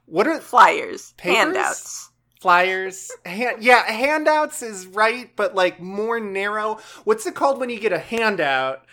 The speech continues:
Speaker 1: for a specific service and it tells you what's gonna happen?
Speaker 2: It's a supplemental text. It's a, I don't know.
Speaker 1: Order of service? Order of service. There we go.
Speaker 2: Sure.
Speaker 1: Um, anyway, I was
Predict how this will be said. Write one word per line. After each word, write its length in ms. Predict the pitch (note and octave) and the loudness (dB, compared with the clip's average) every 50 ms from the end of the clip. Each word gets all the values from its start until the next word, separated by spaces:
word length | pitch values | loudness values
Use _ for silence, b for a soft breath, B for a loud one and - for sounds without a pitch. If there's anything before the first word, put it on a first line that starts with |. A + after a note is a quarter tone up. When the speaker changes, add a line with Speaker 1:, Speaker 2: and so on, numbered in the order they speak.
| b b b b | b b b b
Speaker 1:
for 360 | b - - B3 B3+ C4+ C4+ A#3+ | b -10 -8 -4 -2 0 2 2
a 60 | A3 | 0
specific 640 | A3 - - - - G3+ G3+ - D4 - D#4 D#4 - | 0 -4 -8 -6 -6 -6 -6 -8 -8 -8 -8 -8 -8
service 480 | - - A3 G3 F3+ D#3 E3 D#3+ D#3+ | -6 -2 0 0 0 0 -2 -4 -4
and 80 | E3+ D#3 | -6 -6
it 120 | D#3 D#3 | -6 -4
tells 260 | - G3 G3 G3 E3+ E3+ | -2 0 0 0 0 -4
you 80 | E3 | -6
what's 180 | D#3 D#3+ D#3 - | -6 -6 -6 -8
gonna 180 | - C3+ C3+ | -10 -10 -10
happen? 520 | B2+ C3 B2 A2 - - - - B3 C#4 - _ _ _ _ _ | -8 -8 -8 -8 -8 -10 -14 -14 -14 -16 -20 _ _ _ _ _
Speaker 2:
It's 220 | - C#3+ - - | -10 -10 -10 -8
a 100 | - F3 | -8 -8
supplemental 680 | E3+ - - A#3+ A3 - G#3 F#3 F3 D3+ D3 - - D3 | -8 -2 0 0 2 2 0 -2 -2 -2 -2 -4 -6 -8
text. 600 | - - - - - - - - - - - - _ _ _ _ - | -8 -8 -10 -10 -10 -12 -18 -18 -18 -20 -20 -20 _ _ _ _ -14
It's 220 | - F3 - - - | -14 -14 -12 -12 -8
a, 720 | F#3 E3+ E3 E3+ E3 E3 D#3+ D#3 D3+ D3 D3 - - - - - _ - | -6 -4 -4 -4 -4 -4 -4 -4 -6 -6 -6 -8 -10 -14 -16 -20 _ -12
I 120 | D3+ F3 | -10 -8
don't 160 | F#3 F3+ F#3 - | -8 -6 -4 0
know. 80 | F3 | 2
Speaker 1:
Order 220 | F3+ F#3 F#3+ F#3+ F#3 | 2 4 4 2 2
of 80 | F3+ | 0
service? 640 | F#3 - F3 D#3 E3+ G3+ C#4+ G4 G4+ - - - - _ | -2 -2 -2 -2 0 0 0 -2 -2 -6 -10 -14 -8 _
Order 280 | - G3+ G3+ G#3 G#3+ G3+ | 2 2 4 6 4 4
of 80 | F#3+ | 2
service. 440 | - - F#3 D3+ C3+ B2+ C3+ D#3 - | 0 -2 -4 -4 -4 -6 -10 -12 -8
There 160 | - F3 D#3 | -4 -4 -2
we 80 | D#3 D#3 | -2 -4
go. 220 | C3 C#3+ C3 - - _ _ | -4 -6 -8 -8 -10 _ _
Speaker 2:
Sure. 720 | - - - - - - - G#3+ - - - - - - _ _ _ _ _ _ _ - | -20 -16 -14 -14 -12 -10 -10 -8 -6 -4 -4 -4 -4 -4 _ _ _ _ _ _ _ -2
Speaker 1:
Um, 560 | G3 F#3 F#3 F3+ E3+ E3 D#3+ D#3 D#3 D#3 D3+ D3+ | 2 4 4 4 4 2 0 -2 -4 -8 -6 -2
anyway, 500 | - A3 A#3 A#3 G#3 F3+ D#3+ D3+ D3+ D3+ C3+ | -2 0 0 0 0 0 0 0 0 0 2
I 200 | F3+ F3 F#3 F#3+ | 4 4 4 4
was 600 | G3 G3 F#3+ F#3 F3 F3+ F#3 - - - F#3 - | 2 2 2 0 0 -4 -6 -8 -8 -10 -10 -14